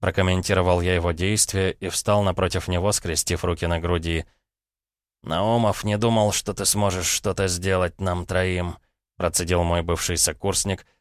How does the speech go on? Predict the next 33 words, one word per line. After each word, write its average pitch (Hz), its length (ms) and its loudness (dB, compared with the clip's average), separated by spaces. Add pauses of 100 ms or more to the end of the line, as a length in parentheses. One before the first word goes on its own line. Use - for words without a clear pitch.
(140)
и 98 80 -2
бросил 135 400 4
быстрый 123 340 2
взгляд 104 460 0
на 104 120 0
склад 98 360 2
оружия, 101 420 2
который 87 440 -2
я 80 180 -2
устроил 80 460 0
на 80 100 -2
столе. 78 480 0 (420)
Сказать 127 400 0
ему 127 220 4
или 123 160 4
нет, 113 260 2
что 95 320 -2
самым 98 400 2
убойным 95 560 0
там, 90 240 -2
похоже, 90 380 -2
является 90 560 -2
графин 90 440 -2
с - 80 0
чудо-водичкой. 78 960 -4 (720)
"Я 101 180 2
так 135 180 0
понимаю, 147 380 4
тебя 143 220 2
не 147 100 2
уволили", — 113 600 4 (100)
скривился 80 720 -2
я. 76 280 -2